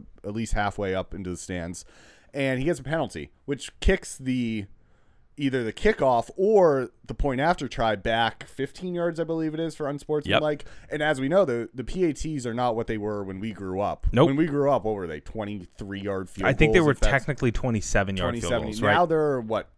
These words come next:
Speaker 1: thirty-seven, maybe?
Speaker 2: Uh, those are, uh, that's a good question, actually, Shawnee. I think right now they're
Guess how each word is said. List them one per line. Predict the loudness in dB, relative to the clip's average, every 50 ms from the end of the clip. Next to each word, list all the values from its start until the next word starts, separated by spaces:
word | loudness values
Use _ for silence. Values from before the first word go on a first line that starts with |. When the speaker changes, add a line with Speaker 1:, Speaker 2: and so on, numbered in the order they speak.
| -20 -12
Speaker 1:
thirty-seven, | -8 -6 -6 -4 -4 -6 -6 -8 -8 -4 -2 -2 -2 -2 -4 -6 -8 -8 -10 -10 -8 -6
maybe? | -4 -2 0 4
Speaker 2:
Uh, | 4 4 6 4 4 4 4 2 0
those | 0 4 6 8 8 8 8 6 4 2 0
are, | 4 6 6 8 8 8 8 6 6 4 4 2 0 -4 -8 -6 -4 2
uh, | 6 8 8 8 6 4 0 _ _ _ _ _ _ _ _ -6
that's | 0 2 2 2 2 -2
a | -4
good | -4 -4 -4 -4
question, | -2 0 0 0 0 0 -2 -2
actually, | -2 -4 -6 -8 -6
Shawnee. | -4 -2 0 0
I | 0
think | 0 2 2
right | 2 4
now | 4 4 4 6
they're | 6 4 4 4 2 0